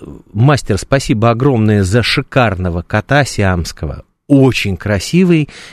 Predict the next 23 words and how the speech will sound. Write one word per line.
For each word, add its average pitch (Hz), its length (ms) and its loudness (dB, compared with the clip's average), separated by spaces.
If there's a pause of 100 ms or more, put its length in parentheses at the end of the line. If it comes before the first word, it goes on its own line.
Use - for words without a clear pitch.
Я 113 140 2
напоминаю, 107 480 0
что - 160 -2
мы 110 120 4
работаем 98 380 0
в - 140 -6
прямом 104 360 2
эфире 202 520 2 (580)
и 117 500 2 (220)
ждём 101 420 2
от - 280 -6
вас 95 580 -2 (220)
в 90 100 0
наш 104 240 2
Telegram-канал 95 1000 0 (260)
фотографии 85 800 -2
ваших 90 420 -2
питомцев. 113 520 -2
Всегда 98 400 -2 (100)
очень 104 300 -2
приятно, 127 640 0 (560)
э, 92 200 0
видеть. 120 560 0